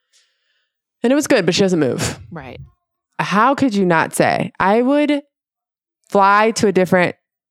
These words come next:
Speaker 1: country if the Spice Girls did a
Speaker 2: Oh,
Speaker 1: reunion tour.
Speaker 2: yeah, that'd be amazing. That'd be awesome. Spice Girls would be really fun.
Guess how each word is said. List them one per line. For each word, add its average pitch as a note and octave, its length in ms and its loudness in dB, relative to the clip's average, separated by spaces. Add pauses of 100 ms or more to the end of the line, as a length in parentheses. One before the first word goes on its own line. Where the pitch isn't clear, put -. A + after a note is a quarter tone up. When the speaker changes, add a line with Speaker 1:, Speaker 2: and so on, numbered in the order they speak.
(100)
Speaker 1:
country D#3+ 560 0 (640)
if F3 160 0
the E3 160 0
Spice D3+ 320 0
Girls C#3+ 220 0
did - 320 -2 (120)
a F#3+ 160 -2
Speaker 2:
Oh, D#3+ 80 2
Speaker 1:
reunion C#3 380 0
tour. - 240 0
Speaker 2:
yeah, E3+ 80 0
that'd C#3+ 160 -6
be - 60 -10
amazing. - 460 -14 (200)
That'd E3 160 -4
be A2 40 -6
awesome. C#3 340 -12 (320)
Spice A#3+ 240 -2
Girls C#4+ 200 0
would D#4 80 -4
be D4+ 100 -4
really B3 260 0
fun. G#3 560 -2